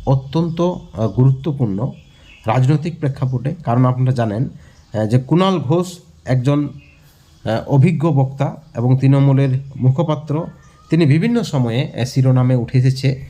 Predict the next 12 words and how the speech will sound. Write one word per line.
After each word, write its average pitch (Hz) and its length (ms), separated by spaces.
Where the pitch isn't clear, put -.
আপনারা 185 420
দেখেছেন 151 600
কলকাতা 185 380
হাইকোর্টের, 190 480
আহ, - 380
প্রাক্তন 170 420
বিচারপতি 135 460
অভিজিৎ 156 420
গঙ্গোপাধ্যায় 123 560
যখন 117 480
দুর্নীতির 220 560
বিরুদ্ধে, 120 580